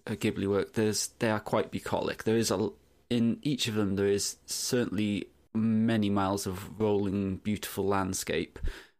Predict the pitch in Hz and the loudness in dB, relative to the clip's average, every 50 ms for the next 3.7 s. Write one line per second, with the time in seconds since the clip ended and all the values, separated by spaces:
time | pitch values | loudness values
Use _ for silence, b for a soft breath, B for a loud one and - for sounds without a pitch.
0 | _ _ - 123 123 120 - - - 135 131 - - - - 113 104 107 104 - | _ _ 0 0 2 0 -2 -2 -4 -4 -2 -2 -2 -2 0 -2 -2 -2 -6 -6
1 | - 110 104 107 104 104 101 B B B B B B B _ _ _ _ _ _ | -4 -2 0 0 0 0 -4 B B B B B B B _ _ _ _ _ _
2 | - - - - - - 123 110 107 107 107 107 - - 101 98 - - 95 95 | -6 -4 -4 -4 -2 0 0 2 2 2 0 -2 -2 -2 -2 -2 -2 -4 -6 -4
3 | - - 107 101 98 95 - - - - - - 92 | -2 -2 0 0 0 -2 -4 -6 -6 -8 -8 -8 -12